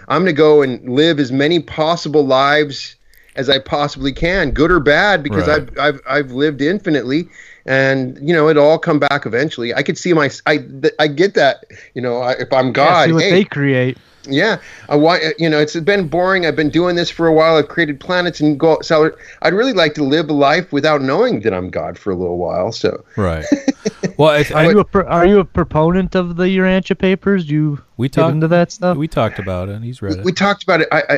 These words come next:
Speaker 1: I, uh, I, I don't know. Uh, when I read the Law of One,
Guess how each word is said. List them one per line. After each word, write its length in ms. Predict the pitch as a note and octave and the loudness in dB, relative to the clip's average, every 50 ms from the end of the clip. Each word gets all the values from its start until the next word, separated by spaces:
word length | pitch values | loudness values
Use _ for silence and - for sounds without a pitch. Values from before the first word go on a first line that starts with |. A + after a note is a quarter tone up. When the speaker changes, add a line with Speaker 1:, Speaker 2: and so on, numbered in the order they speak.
| - - | -2 -2
Speaker 1:
I, 40 | C3 - - - C#3+ | -4 -4 -4 -4 0
uh, 480 | D3+ D#3+ E3+ F#3 C4+ C#4+ C#4 G3+ G3+ - | 2 2 4 4 4 4 2 2 2 2
I, 200 | - G#3 G#3 G3 - A3 - - | 0 0 2 0 0 -2 -4 -6
I 60 | D3+ C3+ B2+ - | -6 -6 -6 -4
don't 360 | - E3+ F3 G3+ A#3+ C4+ C4 - _ - | 0 2 4 4 4 2 0 -6 _ -6
know. 800 | D3 D3 D3 D3 D#3 F3 A#3 D4 D#4 C#4+ G#3+ D3 A2+ G2 F2+ - - - - - - - | -4 -2 0 0 2 2 2 2 4 4 2 2 0 -2 -6 -10 -14 -20 -20 -20 -12 -6
Uh, 180 | - C#3+ D3+ C#3 | -2 0 0 0
when 200 | C3 D3+ D#3+ D#3+ | 0 0 0 2
I 40 | D#3 | 2
read 380 | D3+ C#3 C#3+ E3 F#3+ A#3+ C4 | 0 0 -2 -2 -2 -2 0
the 80 | C4 A3+ | 0 0
Law 200 | F#3+ F3+ E3+ E3 | 2 2 2 2
of 80 | D3+ C3+ | 2 2
One, 540 | C#3 D3 D3+ D3 C3+ A2 G2+ A2 F3+ A#3 | 2 2 2 2 2 0 -2 -4 -6 -10